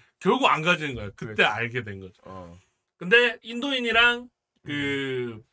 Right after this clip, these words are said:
Speaker 1: 얘, 노조미.
Speaker 2: 음.
Speaker 1: 얘는 대충 알고 있었어요.
Speaker 2: 음.
Speaker 1: 그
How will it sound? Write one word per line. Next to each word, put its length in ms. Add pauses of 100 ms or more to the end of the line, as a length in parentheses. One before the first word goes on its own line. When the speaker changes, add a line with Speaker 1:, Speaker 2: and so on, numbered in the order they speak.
(300)
Speaker 1:
얘, 240
노조미. 500
Speaker 2:
음. 420
Speaker 1:
얘는 280
대충 360
알고 240
있었어요. 460
Speaker 2:
음. 380 (480)
Speaker 1:
그 680